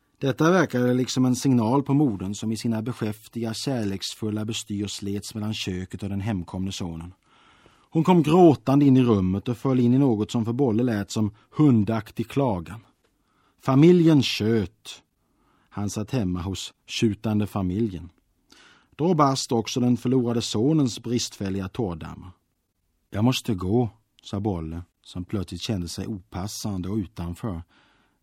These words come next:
"Jag ska be att få mina kläder igen, och jag ber om ursäkt att jag trängt mig på så här." "Åh, nej, nej, inte gå, inte alls", grät modern. "Ta det inte så. Vi förstår att det måste vara hemskt ovant för er med såna här scener.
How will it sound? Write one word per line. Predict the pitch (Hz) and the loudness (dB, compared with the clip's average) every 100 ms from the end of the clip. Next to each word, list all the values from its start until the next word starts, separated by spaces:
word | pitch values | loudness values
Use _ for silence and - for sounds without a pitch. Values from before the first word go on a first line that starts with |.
| _ | _
"Jag | 113 135 | -4 -2
ska | - 160 | -2 -2
be | 117 110 | 0 -2
att | 120 | -2
få | 101 | -4
mina | 98 117 | -2 -4
kläder | - 82 82 104 131 | -6 -10 -10 -8 -4
igen, | 113 90 95 | -4 -4 -4
och | 98 | -4
jag | 104 107 | -6 -4
ber | 117 | -2
om | 120 147 | 2 2
ursäkt | 107 - 98 127 | 2 -2 -8 -8
att | 131 | -8
jag | 139 | -8
trängt | 151 143 | -8 -6
mig | 147 | -8
på | 127 92 127 | -8 -6 -6
så | - | -6
här." | 151 80 101 _ _ _ _ _ _ _ _ _ _ _ - | -8 -10 -14 _ _ _ _ _ _ _ _ _ _ _ -4
"Åh, | 127 | 2
nej, | 127 123 123 | 4 4 4
nej, | 123 113 131 - | 4 2 -2 -4
inte | 190 160 135 | -2 0 0
gå, | 143 190 151 175 | 2 4 6 4
inte | 139 165 | 2 0
alls", | 151 123 143 - - - _ _ _ _ _ - | 0 0 -2 -4 -10 -16 _ _ _ _ _ -10
grät | 107 98 | -8 -2
modern. | 139 113 104 123 | 0 0 -2 -2
"Ta | 202 127 | 0 2
det | 175 | 2
inte | 160 | 2
så. | 143 - 135 - - - - - | 0 2 2 0 -10 -20 -20 -6
Vi | 151 | -6
förstår | - 180 233 139 | -4 -2 0 0
att | 104 | 0
det | 113 | -2
måste | 104 101 110 | -2 -2 -6
vara | |
hemskt | 120 127 98 - | -6 -4 -4 -4
ovant | 131 104 90 90 | -6 -6 -6 -8
för | - | -6
er | 107 | -6
med | 87 | -6
såna | 90 113 | -6 -8
här | 98 87 - - - - - | -8 -10 -14 -20 -20 -20 -20
scener. | - - 165 104 85 82 82 | -12 -2 2 2 0 -6 -12